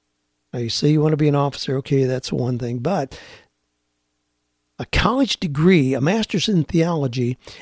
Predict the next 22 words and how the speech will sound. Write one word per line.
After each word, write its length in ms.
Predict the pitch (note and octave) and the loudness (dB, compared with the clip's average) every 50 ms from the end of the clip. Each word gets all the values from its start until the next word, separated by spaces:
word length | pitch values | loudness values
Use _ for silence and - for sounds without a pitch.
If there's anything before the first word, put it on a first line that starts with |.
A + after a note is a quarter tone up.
| - _ | -12 _
is 260 | - D#3 D#3 D3 C3+ | 2 2 2 4 4
listed 400 | D#3+ E3 F#3 E3+ - - E3 C3+ | 4 2 2 2 0 0 -2 0
as 300 | D#3 - D3 C#3+ C#3+ B2+ | 0 0 0 0 0 2
number 480 | B2+ C3+ C#3 D#3+ F#3+ G#3+ G#3 G3 A#3+ G#3+ | 2 2 2 2 2 2 2 2 0 0
five 540 | F#3+ - - G3 D#3+ D3 C#3+ C#3+ C#3+ D3 C#3+ | -2 -2 -2 -2 0 0 2 2 2 2 0
on 140 | B2+ B2 A#2 | -2 -4 -4
the 120 | A2+ - _ - | -6 -10 _ -2
eight 400 | - E3+ G3+ A3+ - _ - - _ _ _ - - - | 0 0 2 0 -2 _ -12 -20 _ _ _ -20 -10 -6
college 560 | - - E3 D#3 D#3 D3+ F3 F3 - - - - | -4 0 0 0 0 0 -4 -4 -6 -8 -10 -8
degrees 500 | D3 C3 B2+ D#3+ D3 D#3 D#3 D#3 C#3+ - - - - | -6 -2 2 4 4 6 6 4 2 -2 -8 -4 -2
with 160 | D#3 C#3 - | -2 0 0
the 100 | - B2 | -2 -6
worst 420 | A2+ A2+ C3+ D#3+ F#3 F3+ - - - - - | -4 0 4 4 4 4 2 -4 -10 -6 -2
return 520 | - D3 C#3 - - E3+ D#3 D3+ D3 C#3+ - - - - | -2 0 0 0 2 4 4 4 4 2 0 -8 -10 -4
on 140 | - D#3 C#3 | 0 0 2
investment. 680 | C#3 B2+ B2+ B2 C#3 B2+ A#2 - - A2+ G#2 - - - _ _ _ _ _ _ _ _ _ _ _ _ _ _ _ _ _ _ _ _ _ _ - | 2 2 2 0 0 0 -2 -4 -6 -10 -14 -16 -20 -20 _ _ _ _ _ _ _ _ _ _ _ _ _ _ _ _ _ _ _ _ _ _ -2
It's 220 | D3+ D#3 - - | -2 -2 2 2
number 220 | F#3+ D#3+ D#3 D3+ C#3 | 2 4 4 2 -2
five. 460 | - - C#3+ A#2+ A2+ B2 C3 B2+ - - _ _ _ _ _ _ _ _ _ _ _ _ _ _ _ _ _ _ _ _ _ _ | -2 -4 -4 -4 -6 -8 -14 -18 -20 -20 _ _ _ _ _ _ _ _ _ _ _ _ _ _ _ _ _ _ _ _ _ _
The 140 | - - - - | -6 -6 -2 2
average 680 | E3+ D#3 E3 F3+ F#3+ G#3+ A3 A3 A3 G#3 - - - - _ _ _ _ _ _ _ - | 2 2 4 2 0 0 0 0 0 0 -2 -4 -8 -10 _ _ _ _ _ _ _ 2
income 640 | F#3 G#3 G#3+ G3+ - E3+ D#3+ C3 A2+ A2+ A#2+ B2+ | 4 4 4 4 2 0 -2 -2 -2 -4 -8 -8